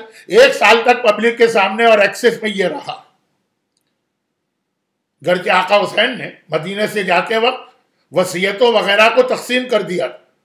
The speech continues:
सब इनको नहीं दी थी, कुछ इनको दी थी, कुछ उम्मे सलमा के पास अमानत रखवा के गए थे। लेकिन वो औरत घर में बैठने वाली,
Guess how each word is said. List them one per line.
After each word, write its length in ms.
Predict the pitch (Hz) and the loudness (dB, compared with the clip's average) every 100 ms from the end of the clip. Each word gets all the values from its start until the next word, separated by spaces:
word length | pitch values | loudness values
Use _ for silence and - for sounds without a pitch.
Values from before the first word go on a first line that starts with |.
| - | -4
सब 220 | 214 214 | -2 0
इनको 240 | 214 247 | 0 2
नहीं 200 | 233 269 | 4 2
दी 160 | 277 240 | 2 -2
थी, 300 | 110 - _ _ _ _ _ _ _ _ | -4 -18 _ _ _ _ _ _ _ _
कुछ 200 | 190 190 | -4 0
इनको 280 | 185 185 247 | 0 4 4
दी 200 | 240 247 | 4 0
थी, 160 | 269 | 0
कुछ 220 | 277 247 220 | 0 -2 -2
उम्मे 220 | 214 214 | -2 0
सलमा 360 | 208 190 247 | 0 2 2
के 120 | 262 262 | 4 4
पास 260 | 254 247 | 4 4
अमानत 460 | - 220 220 226 226 | 2 -2 -2 -4 -4
रखवा 260 | 202 180 180 | -4 -2 -2
के 160 | 185 | -2
गए 140 | 165 151 | -4 -6
थे। 200 | 120 _ _ _ _ _ _ _ _ _ - | -8 _ _ _ _ _ _ _ _ _ -14
लेकिन 220 | 147 185 | -8 -2
वो 100 | 202 | 2
औरत 440 | 202 202 247 - - | 4 4 2 -4 -2
घर 140 | 170 | 0
में 140 | 214 240 | 2 2
बैठने 280 | 226 233 240 | 2 2 2
वाली, 280 | 226 220 | 2 0